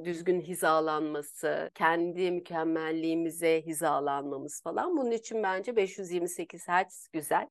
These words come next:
Aplikasyon olarak beş yüz yirmi sekiz, dört yüz otuz iki player diye aplikasyonlar var. Herkes bulabilir. Hani kütüphanenizdeki müzikleri öyle dinlemenizi tavsiye ederim. Daha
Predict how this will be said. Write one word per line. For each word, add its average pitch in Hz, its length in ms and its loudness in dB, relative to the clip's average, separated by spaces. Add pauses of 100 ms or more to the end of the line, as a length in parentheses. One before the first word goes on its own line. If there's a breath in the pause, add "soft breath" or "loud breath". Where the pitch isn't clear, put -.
(160)
Aplikasyon 294 680 2
olarak 202 520 2
beş 220 220 0
yüz 220 140 -8
yirmi 226 240 2
sekiz, 196 420 -2
dört 196 220 0
yüz 196 140 -6
otuz 196 280 -2
iki 208 220 -10
player 214 560 4
diye 170 240 0
aplikasyonlar 170 1000 -2
var. 139 420 -2
Herkes 185 460 -2
bulabilir. 156 580 -6
Hani 190 280 0
kütüphanenizdeki 233 1200 2
müzikleri 220 840 -2
öyle 214 380 2
dinlemenizi 151 680 2
tavsiye 147 580 -4
ederim. 151 420 -4 (180)
Daha 190 420 4